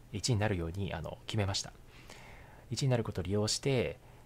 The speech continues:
えー、係数として数字をかけて合計百三十になるような式を設定する。えー、量子ビットが一になった時にその係数が有効になります。ということでね、まあ、ちょっと何言ってるか分かんないで、ここの式を見ていただくと、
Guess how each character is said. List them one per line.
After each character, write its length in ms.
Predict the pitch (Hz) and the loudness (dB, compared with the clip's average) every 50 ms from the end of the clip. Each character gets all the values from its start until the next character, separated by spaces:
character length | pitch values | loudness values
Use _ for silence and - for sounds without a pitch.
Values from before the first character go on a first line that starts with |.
| - - - | -14 -6 -2
え 120 | 98 98 | 0 0
ー、 40 | 101 | 2
係 180 | - - 147 143 | 2 2 2 2
数 180 | - 151 139 | 2 0 0
と 100 | - 113 | 0 -2
し 60 | - | -2
て 80 | - 95 | 0 -2
数 180 | - - 113 110 | -2 -2 -2 -2
字 80 | 117 | -2
を 60 | 110 | -2
か 80 | - 107 | -4 -4
け 60 | - - | -8 -8
て 80 | 107 | -8
合 120 | - 95 98 | -8 -8 -6
計 140 | - 101 | -6 -6
百 160 | 101 95 101 - | -6 -4 -4 -2
三 200 | - 117 113 107 | 0 0 0 0
十 80 | 101 | -2
に 60 | 95 | -2
な 60 | 98 98 | -4 -4
る 80 | 92 | -4
よ 80 | 92 92 | -4 -6
う 20 | |
な 80 | 90 - | -4 -2
式 320 | - - - - - - | -2 -2 -2 -2 -2 -2
を 60 | 80 | 0
設 180 | - - - 82 - - - | 0 -2 -4 -6 -10 -10 -10
定 160 | - 76 73 | -8 -6 -6
す 260 | - - - - - - | -4 -4 -6 -6 -8 -12
る。 160 | - - - - - - - - - - - - - - - - - - - - - - - - - - | -14 -16 -18 -18 -20 -20 -20 -20 -20 -20 -20 -20 -20 -20 -20 -20 -20 -20 -20 -20 -20 -20 -20 -20 -18 -14
え 140 | - 76 80 82 | -12 -10 -6 -4
ー、 40 | |
量 80 | 98 92 | -4 -4
子 100 | - 107 | -4 -4
ビ 80 | 107 - | -4 -6
ッ 20 | |
ト 100 | - 95 | -6 -6
が 60 | 82 | -6
一 160 | 85 - - | -6 -6 -6
に 60 | 98 92 | -6 -6
な 80 | 95 | -6
っ 20 | - | -8
た 100 | - - | -10 -12
時 180 | - - 104 | -8 -8 -6
に 60 | 90 | -6
そ 120 | - - 90 | -6 -6 -6
の 60 | 85 | -8
係 240 | - - - 101 98 | -8 -8 -6 -2 -2
数 180 | - - 101 | -2 -2 -2
が 100 | 92 73 | -6 -10
有 240 | 71 80 95 107 110 | -10 -8 -6 -6 -6
効 220 | - - 113 101 95 | -4 -4 -4 -4 -4
に 160 | - 95 92 | -4 -6 -6
な 100 | 90 87 | -6 -6
り 120 | 87 85 | -6 -8
ま 120 | 82 82 - | -10 -8 -6
す。 240 | - - - - - - - - - - - - - - - - - - - - | -6 -6 -8 -10 -12 -18 -20 -20 -20 -20 -20 -20 -20 -20 -20 -20 -20 -20 -20 -10
と 100 | - 127 | -6 -4
い 20 | |
う 20 | 123 | -4
こ 40 | 113 | -2
と 80 | 101 | -2
で 80 | 85 80 | -4 -4
ね、 160 | 85 92 107 | -6 -6 -4
ま 80 | 113 110 | -4 -4
あ、 40 | - | -4
ち 60 | - | -4
ょ 40 | - | -6
っ 40 | - | -4
と 100 | - 90 | -4 -2
何 120 | 104 113 | 0 0
言 80 | 113 101 | -2 -2
っ 20 | |
て 100 | - - | -4 -6
る 60 | 90 - | -8 -8
か 80 | 87 | -6
分 40 | - | -4
か 80 | 110 107 | -4 -4
ん 20 | |
な 60 | 95 78 | -4 -4
い 20 | |
で、 60 | 78 | -6
こ 100 | - - - | -10 -6 -2
こ 80 | 127 | 0
の 100 | 123 120 | 0 0
式 600 | - - - - - - - - - - 151 135 | 0 -2 -2 -2 -2 0 0 0 0 0 0 0
を 40 | 98 | 0
見 80 | 101 98 | -2 -2
て 100 | - 92 | -4 -6
い 20 | |
た 100 | - 80 | -6 -8
だ 80 | 80 - | -10 -10
く 100 | - - | -8 -4
と、 360 | - 98 90 82 71 - | -2 -2 0 0 -2 -4